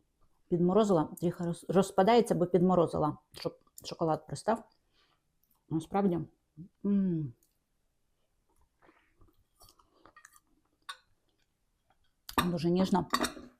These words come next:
Цитрина відчувається, ніжність, смакота, м, мало цукру, до речі, якщо той, хто береже фігуру, не переживайте, можете ще трішки прибрати. Але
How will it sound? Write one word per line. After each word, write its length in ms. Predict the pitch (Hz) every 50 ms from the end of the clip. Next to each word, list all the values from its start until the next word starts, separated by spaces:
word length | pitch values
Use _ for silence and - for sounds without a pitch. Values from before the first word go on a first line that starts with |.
| _ _ - 147
Цитрина 460 | - - 180 202 214 214 202 180 165
відчувається, 680 | 156 147 - - 165 175 196 226 214 208 - - 165 156 - _ _ _ _ _ _ _ _ _ _ _ _ _ _ - - -
ніжність, 640 | 185 202 208 208 208 - 170 160 - - - - _ _ _ _ _ - - - - - - - _
смакота, 600 | - - 196 190 185 202 196 196 - 220 214 220
м, 600 | 220 - - 185 185 175 175 175 175 170 156 - - _ _ _ _ _ _ _ _ _ _ -
мало 280 | 190 202 190 175 170
цукру, 360 | 170 - - 240 240 - -
до 180 | 170 165 175 175
речі, 380 | 170 170 156 - - - 151 143 135 -
якщо 440 | - 160 165 170 170 - - 165 160
той, 200 | 156 - 175 160
хто 180 | 160 - - 156
береже 580 | 143 165 147 147 143 170 160 156 147 - - 135
фігуру, 460 | - - 151 175 226 254 190 - - - _ - - - _ _ _ _ _ _ _ _ _ - -
не 240 | - 190 180 180 185
переживайте, 760 | 185 185 175 175 151 175 196 214 240 247 240 196 185 180 - -
можете 320 | 196 208 190 185 - -
ще 180 | 165 - - 175
трішки 340 | 175 175 170 - - - 151
прибрати. 480 | - 170 160 165 165 156 - - - - - - - - - - - - - - - - - - - - _ _ -
Але 320 | 185 190 190 196 196 202